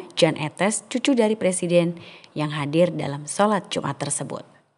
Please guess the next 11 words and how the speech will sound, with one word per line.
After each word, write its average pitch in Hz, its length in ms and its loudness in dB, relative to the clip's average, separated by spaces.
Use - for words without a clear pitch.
Presiden 175 400 2
Jokowi 185 560 6
dan 160 240 2
Jan 151 160 -2
Etes 170 400 -2
kompak 165 480 0
mengenakan 190 560 0
baju 165 240 0
koko 156 320 0
berwarna 196 560 2
putih 180 480 -4